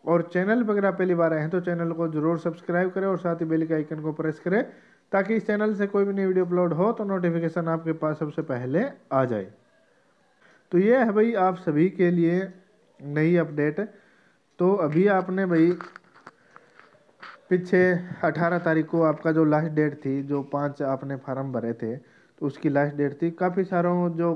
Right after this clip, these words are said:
कैंडिडेट हैं उनके भाई डाउट ये थे, भाई हमारा जो फाइनल सबमिट है वो नहीं हुआ है, फीस अपने कटवा दी है, सारा जो प्रोसेस है, चार स्टेप है वो हमने पूरे कंप्लीट कर दिए हैं, लेकिन फाइनल सबमिट पे जाकर हमारा फाइनल सबमिट अभी नहीं हुआ है।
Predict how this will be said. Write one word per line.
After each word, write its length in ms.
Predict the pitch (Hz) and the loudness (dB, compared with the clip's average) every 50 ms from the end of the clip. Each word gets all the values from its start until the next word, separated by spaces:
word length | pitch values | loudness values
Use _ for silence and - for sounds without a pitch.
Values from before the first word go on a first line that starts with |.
| 170 - | -2 -6
कैंडिडेट 460 | 165 156 160 160 156 160 160 156 156 | -6 -2 -2 0 0 0 0 0 -2
हैं 60 | 151 | -4
उनके 320 | 156 156 156 151 160 160 156 | -4 -6 -8 -4 -4 -2 -2
भाई 280 | 151 151 147 147 147 143 | 0 0 0 0 -2 -2
डाउट 320 | 139 139 139 147 143 147 | -2 -2 -2 -2 -2 -2
ये 140 | 147 143 143 | -2 -2 -2
थे, 180 | 143 - 131 131 | -4 -4 -6 -4
भाई 120 | 143 147 | -4 -4
हमारा 340 | 139 135 131 127 123 123 135 | -4 -4 -6 -6 -4 -4 -4
जो 140 | 139 151 143 - - | -4 -4 -6 -6 -8
फाइनल 360 | - 131 135 147 170 185 175 | -10 -10 -6 -4 -2 -4 -4
सबमिट 360 | 180 185 160 160 160 147 - | -4 -6 -4 -4 -4 -4 -4
है 180 | 127 127 135 135 - _ _ _ _ _ _ _ - | -4 -6 -6 -8 -12 _ _ _ _ _ _ _ -10
वो 280 | 139 139 151 170 180 180 | -4 0 2 2 2 2
नहीं 380 | 160 143 120 107 110 131 151 151 | 0 -2 -8 -8 -4 -2 0 0
हुआ 260 | 139 131 131 131 127 | 0 0 -2 -4 -4
है, 160 | 123 131 139 143 - - _ _ _ _ _ _ _ _ _ _ _ - | -4 -4 -6 -6 -8 -16 _ _ _ _ _ _ _ _ _ _ _ 2
फीस 240 | 160 170 175 175 | 4 4 4 2
अपने 260 | 175 160 165 165 165 160 | 0 -2 -2 -4 -4 -2
कटवा 340 | 165 156 151 156 156 156 156 | -4 -4 -2 0 2 2 2
दी 140 | 151 160 156 | 2 0 -2
है, 160 | 151 160 156 156 156 - - _ _ _ _ - | 0 0 -2 -4 -6 -10 -20 _ _ _ _ -2
सारा 200 | - 151 160 170 | 0 2 2 2
जो 140 | 165 170 175 170 | 2 2 0 0
प्रोसेस 460 | 175 156 143 135 - 170 165 160 170 | 0 -2 -4 -2 -2 -4 -2 0 0
है, 140 | 160 151 151 | -2 -2 -2
चार 240 | 151 - 160 160 147 | 0 0 0 0 0
स्टेप 360 | 151 - - - 170 160 165 | -2 -8 -4 -2 -2 0 0
है 60 | 156 147 | -2 -2
वो 120 | 147 147 | -2 -2
हमने 260 | 135 147 143 151 151 147 | -4 -6 -6 -6 -6 -6
पूरे 240 | 143 147 147 151 151 | -4 -4 -2 -2 -2
कंप्लीट 380 | 151 147 139 139 147 147 147 147 | -4 -6 -8 -4 -4 -4 -4 -4
कर 160 | - 151 143 | -6 -8 -6
दिए 160 | 147 147 147 | -4 -4 -2
हैं, 260 | 151 165 175 - - - _ _ _ - | -2 -4 -6 -8 -16 -20 _ _ _ -2
लेकिन 420 | 151 160 185 190 185 240 233 220 180 | 2 2 2 2 2 -2 -4 -4 -4
फाइनल 400 | - 170 170 185 190 208 208 196 | -2 -2 -2 0 0 0 -2 -2
सबमिट 360 | 202 185 175 175 180 175 180 | -2 -2 -2 0 0 0 -2
पे 160 | 165 170 165 | -2 -2 -2
जाकर 340 | 160 151 147 143 - 151 147 | 0 0 -2 0 -2 -4 -4
हमारा 260 | 143 143 135 131 135 131 | -4 -4 -4 -4 -4 -6
फाइनल 320 | 131 139 135 139 139 135 131 | -6 -8 -8 -8 -8 -10 -10
सबमिट 360 | - 135 135 135 131 127 135 | -10 -10 -8 -8 -8 -6 -4
अभी 220 | 120 120 131 151 165 | -4 -4 -4 -4 -6
नहीं 380 | 160 139 120 113 113 120 120 | -6 -8 -8 -8 -8 -8 -8
हुआ 300 | 110 104 104 107 104 104 101 | -8 -8 -8 -10 -10 -10 -10
है। 260 | 113 123 131 117 | -8 -8 -8 -8